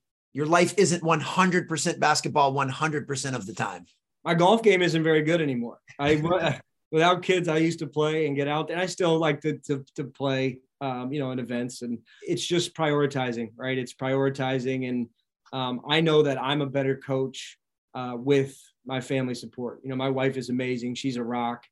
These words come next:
Speaker 2: And I have three beautiful daughters, and win or loss, like, I'm gonna walk through that door and they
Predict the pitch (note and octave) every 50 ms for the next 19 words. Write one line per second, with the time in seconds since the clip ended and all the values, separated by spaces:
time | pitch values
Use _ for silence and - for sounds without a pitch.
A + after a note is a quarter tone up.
0 | _ - B2+ A#2+ A#2 A#2 A#2 A#2+ A#2 C3+ B2+ C3 B2+ C3 - C#3 C3+ B2+ C3+ C3+
1 | C3 - C#3 C3 B2+ B2 B2+ B2+ B2 B2 B2 B2 A#2+ - A#2+ A#2+ A#2+ A#2+ - _
2 | _ _ _ _ _ - B2+ C3 D3 D3 C#3+ C#3 C#3 C#3 C#3 C#3 C#3 C3+ C3+ C3+
3 | C3 C3+ C#3+ D3+ C#3+ C#3 C#3 C#3 C#3+ C#3+ - D3+ C#3+ C#3 B2 A#2+ A#2 C3+ C#3 C3+
4 | C3 B2+ B2 B2+ B2 - C#3 C3+ B2+ B2+ B2+ B2 B2 A#2+ - _ _ C3+ C3 C3
5 | C3+ C3 B2+ B2 A#2+